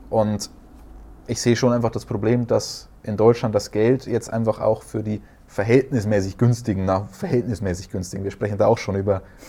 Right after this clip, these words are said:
exorbitante Summen, selbst in der Formel vier, selbst im Kartsport sind die Summen schon Wahnsinn. Ähm, aber da ist das Feld auch schon einigermaßen ausgedünnt auf deutscher Seite. Also da ist nicht mehr die ganz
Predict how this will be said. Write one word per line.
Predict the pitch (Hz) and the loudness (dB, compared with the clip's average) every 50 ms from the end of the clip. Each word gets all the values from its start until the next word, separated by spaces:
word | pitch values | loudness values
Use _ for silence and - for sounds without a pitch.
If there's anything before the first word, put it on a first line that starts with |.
| - - | -2 -2
exorbitante | 120 - - - 104 95 98 - - 98 90 90 101 95 | -2 -2 0 0 0 0 0 0 -4 -6 -6 -4 -4 -4
Summen, | 101 98 98 104 113 117 - - - - - - - | -4 -2 -2 -2 -4 -4 -8 -12 -20 -20 -20 -20 -10
selbst | - - 107 98 - 104 | -4 -2 -2 0 0 -2
in | 101 | -6
der | 98 | -4
Formel | - 104 98 98 92 | -4 -4 -4 -4 -4
vier, | - - 110 117 131 131 - - - | -4 0 2 2 2 2 0 -6 -6
selbst | - 110 101 - 101 | -2 -2 -2 -2 -4
im | 90 - | -8 -6
Kartsport | - - 117 135 - - - - 92 92 | 0 4 4 4 4 2 0 -2 -2 -2
sind | 101 92 | -2 -6
die | 95 90 | -6 -4
Summen | 98 98 98 98 | -4 -4 -6 -6
schon | 95 104 95 95 | -8 -8 -8 -4
Wahnsinn. | 98 92 92 104 110 120 123 - - - - - - - - - - - | -4 -4 -4 -2 -2 -4 -4 -4 -8 -20 -20 -20 -20 -20 -20 -20 -14 -8
Ähm, | - 104 104 104 104 - | -4 -2 0 -2 -2 -2
aber | - 85 104 113 110 | -2 0 0 2 2
da | - 104 107 | 4 6 6
ist | 120 120 - | 6 4 2
das | 117 - | -2 -2
Feld | - 120 117 113 - | 2 2 2 4 4
auch | - 127 123 | 4 4 4
schon | - 139 123 113 - | 2 -2 -4 -4 -2
einigermaßen | 110 110 117 117 120 120 113 117 - | -2 0 0 0 0 0 0 0 -2
ausgedünnt | - 110 120 - - - 120 - 127 135 127 131 | -2 -2 -2 -2 -2 -4 0 0 2 0 0 -2
auf | - - - | -4 -4 -2
deutscher | - 110 117 - - 123 | -2 -2 -2 -2 -4 -6
Seite. | - 107 117 127 - - | -4 -4 -4 -4 -2 -2
Also | 117 113 120 | -2 0 0
da | 110 | -2
ist | 110 107 - | -2 -2 -4
nicht | 123 - | -4 -4
mehr | 117 110 | -2 -4
die | 117 113 | -2 -2
ganz | 113 120 127 131 - | -4 -4 -4 -6 -10